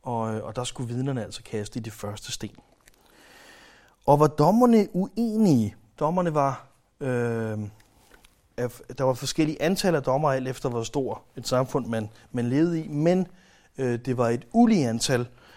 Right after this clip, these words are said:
og de kunne altså blive uenige. Hvis de var det, så, øh, som jeg kan forstå det, blev tiltalte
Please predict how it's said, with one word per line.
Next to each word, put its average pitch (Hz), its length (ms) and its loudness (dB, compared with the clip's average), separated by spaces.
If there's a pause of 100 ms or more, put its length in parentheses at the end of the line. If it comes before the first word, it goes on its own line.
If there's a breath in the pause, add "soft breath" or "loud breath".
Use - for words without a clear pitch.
(260 soft breath)
og 120 160 -2
de 127 60 -14
kunne 156 260 2
altså 120 220 -2
blive 117 400 -2 (680 soft breath)
uenige. 131 380 2
Hvis 170 220 2
de 156 160 0
var 123 120 4
det, 208 280 0 (420 soft breath)
så, 170 540 4
øh, 123 500 0 (540)
som 147 160 -2
jeg 156 100 4
kan 160 100 -6
forstå 139 300 2
det, 131 80 -2
blev 131 100 -10
tiltalte 123 680 -2